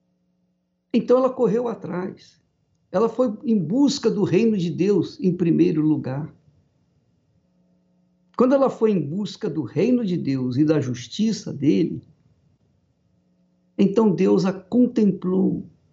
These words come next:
com aquilo que ela queria,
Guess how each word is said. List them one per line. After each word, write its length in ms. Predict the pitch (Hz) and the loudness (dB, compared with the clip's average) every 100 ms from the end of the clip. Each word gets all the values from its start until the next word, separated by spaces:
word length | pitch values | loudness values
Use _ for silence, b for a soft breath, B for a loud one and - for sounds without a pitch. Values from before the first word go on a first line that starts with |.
| _ _ _ _ _ _ | _ _ _ _ _ _
com 120 | - | 0
aquilo 500 | 185 - - 170 170 | 0 0 -2 0 -2
que 100 | 170 | -2
ela 180 | 135 139 | -4 -4
queria, 600 | - 123 123 127 135 135 | -6 -6 -4 -4 -4 -6